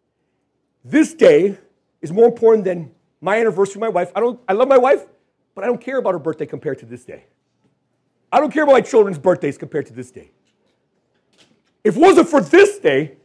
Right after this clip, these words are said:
I wouldn't even be married to her. I'd be in Las Vegas right now, using the black card on who knows what. Vai de Capomel, exactly. If it wasn't for this day, this is the greatest day. It's the road to Emmaus.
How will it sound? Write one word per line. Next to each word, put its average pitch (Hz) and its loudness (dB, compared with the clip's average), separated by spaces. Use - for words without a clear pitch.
I 247 6
wouldn't 277 0
even 240 -4
be 226 -2
married 233 6
to 127 -2
her. 123 0
I'd 131 2
be 160 -6
in 170 4
Las 151 2
Vegas 143 -2
right 95 -6
now, 87 -12
using 147 -12
the 175 -4
black 175 4
card 143 4
on 127 0
who 226 -2
knows 180 2
what. 107 -6
Vai 202 4
de 185 0
Capomel, 127 -4
exactly. 120 -8
If 127 -14
it - -
wasn't 185 -2
for 156 -8
this 160 -14
day, - -20
this 359 4
is 294 -4
the 294 -2
greatest 285 0
day. 196 2
It's - -8
the - 2
road 294 4
to 269 6
Emmaus. 180 -2